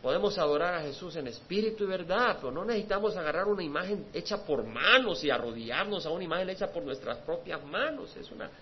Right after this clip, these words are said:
tontería. De ellos dicen que los hombres que sacrifican besan los becerros,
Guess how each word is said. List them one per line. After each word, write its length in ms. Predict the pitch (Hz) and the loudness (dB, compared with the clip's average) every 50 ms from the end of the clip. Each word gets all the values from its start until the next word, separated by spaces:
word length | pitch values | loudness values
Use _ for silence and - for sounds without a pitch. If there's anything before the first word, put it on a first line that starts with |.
| - - - - | -20 -20 -18 -4
tontería. 760 | - 220 226 220 220 240 233 240 277 302 330 349 330 233 127 - - - - - - - - - - - - - - - - - - - - - - - - - - - - - - - - - - - - - - - - - - - - - - - | -2 0 0 2 2 2 2 4 4 4 4 4 4 2 2 -2 -6 -14 -20 -20 -20 -20 -20 -20 -20 -20 -20 -20 -20 -20 -20 -20 -20 -20 -20 -20 -20 -20 -20 -20 -20 -20 -20 -20 -20 -20 -20 -20 -20 -20 -20 -20 -20 -20 -20 -20 -20 -20 -20 -20 -10 -2
De 260 | 143 170 202 233 269 302 | 4 10 12 12 12 12
ellos 280 | 294 302 277 226 196 | 12 10 8 8 6
dicen 360 | 214 262 277 254 - 226 190 | 4 4 4 4 4 4 4
que 120 | - - 185 | 4 4 4
los 260 | 175 170 165 - - | 4 4 4 6 8
hombres 400 | 226 262 277 277 262 262 247 - | 8 8 8 8 6 6 4 4
que 80 | 220 190 | 2 2
sacrifican 840 | - 208 175 - - 160 151 - - 262 262 262 302 277 240 185 151 | 4 2 2 2 0 -2 -2 0 0 0 4 6 6 6 6 6 4
besan 340 | 175 202 208 - 208 196 180 | 6 6 6 6 4 2 2
los 140 | 180 170 | 2 0
becerros, 540 | 170 185 175 - - 208 226 220 185 151 - | 0 -2 -4 -2 0 0 0 0 -2 -4 -4